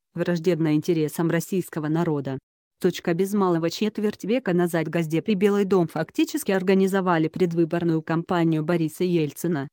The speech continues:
от слоганов до финансирования через аффилированные структуры. И не только не скрывают, но гордятся этим, публикуют, например,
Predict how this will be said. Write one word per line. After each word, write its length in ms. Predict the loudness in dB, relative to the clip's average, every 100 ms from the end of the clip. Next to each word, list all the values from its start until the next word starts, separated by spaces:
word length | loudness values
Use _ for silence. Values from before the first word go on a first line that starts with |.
| _
от 140 | -4 -2
слоганов 560 | -2 0 2 2 0
до 100 | -2
финансирования 880 | 0 0 0 0 0 2 2 2 0
через 260 | 0 2 2
аффилированные 720 | 0 0 0 2 2 4 2
структуры. 720 | 0 -4 -6 -2 0 0 -2 -8 _ _ _ _ _ -2
И 100 | 2
не 140 | 2
только 300 | 2 0 2
не 100 | 0
скрывают, 680 | 0 -2 0 0 -2 -6 -14 -20 _
но 160 | 2 2
гордятся 540 | 2 0 0 0 -2
этим, 360 | 0 2 2 0
публикуют, 800 | 0 0 0 0 -2 -2 -4 -12 _ _
например, 600 | 0 0 2 2 0 -2